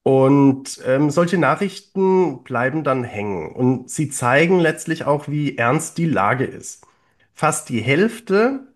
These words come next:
von Klinikmitarbeitenden in Deutschland haben heutzutage psychosomatische Beschwerden. Erschöpfung, Schlafstörung, Kopfschmerzen. Und auch die Zahl von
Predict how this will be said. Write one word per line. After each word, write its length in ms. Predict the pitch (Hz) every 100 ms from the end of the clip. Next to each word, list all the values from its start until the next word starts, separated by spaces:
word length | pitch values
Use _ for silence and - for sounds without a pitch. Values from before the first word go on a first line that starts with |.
| _
von 220 | - 127
Klinikmitarbeitenden 1700 | 123 135 156 220 214 - - 151 151 127 90 90 92 - 123 117 151
in 160 | 127 110
Deutschland 720 | 113 165 - 127 160 170 -
haben 420 | - 117 123 151 - -
heutzutage 640 | 127 135 139 127 120 123 120
psychosomatische 920 | 123 147 139 123 120 110 110 127 139
Beschwerden. 600 | 104 - 87 82 85 - _ _ _ -
Erschöpfung, 800 | 107 - 170 175 185 180 208 -
Schlafstörung, 1120 | - 127 143 - - 131 131 135 131 107 -
Kopfschmerzen. 680 | - 165 - 90 80 - - _ _ _ _ _ _ _
Und 340 | - 131 131 -
auch 180 | 131 127
die 200 | 135 120
Zahl 540 | - 120 127 131 123
von 640 | - 135 131 131 123 90